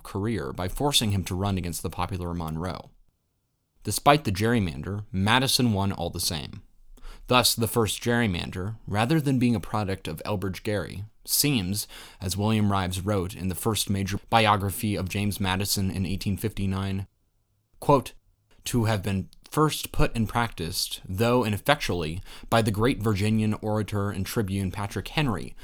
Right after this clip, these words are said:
against Mister Madison in the first election of representatives under the Constitution," end quote. The legacy of gerrymandering extends, therefore,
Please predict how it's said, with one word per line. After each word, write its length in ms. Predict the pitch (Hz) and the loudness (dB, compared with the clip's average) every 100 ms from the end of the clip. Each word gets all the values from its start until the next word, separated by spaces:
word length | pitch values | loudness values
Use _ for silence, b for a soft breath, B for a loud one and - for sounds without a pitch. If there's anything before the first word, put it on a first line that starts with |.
| B - | B -6
against 360 | 104 156 156 120 | 0 2 4 4
Mister 320 | 107 - 101 | 4 2 0
Madison 560 | 92 87 87 - 90 | 0 -2 -4 -4 -4
in 140 | 87 95 | -2 -4
the 60 | |
first 320 | 92 120 113 123 | -2 -4 -2 0
election 380 | 98 85 - | 0 0 -4
of 100 | 85 | -4
representatives 880 | 87 85 90 87 95 87 78 82 - - | -4 -4 -4 -2 -2 -2 -4 -4 -4 -2
under 220 | 95 90 | -4 -2
the 120 | 85 | -6
Constitution," 840 | 85 76 - 82 95 82 - - - | -6 -8 -8 -6 -6 -6 -10 -12 -8
end 180 | 95 101 | -6 -6
quote. 320 | - 73 - - - _ _ _ _ _ _ _ _ _ _ _ _ - - | -8 -10 -12 -20 -20 _ _ _ _ _ _ _ _ _ _ _ _ -14 -4
The 100 | 113 | 2
legacy 440 | 139 160 - 131 | 2 4 2 2
of 100 | 110 | 0
gerrymandering 720 | 104 110 110 98 98 95 95 | 2 2 2 2 0 -2 -2
extends, 680 | 95 - - 139 104 80 - | -2 -2 2 2 2 -2 -4
therefore, 640 | 92 78 - 76 73 98 | -4 -6 -6 -8 -8 -10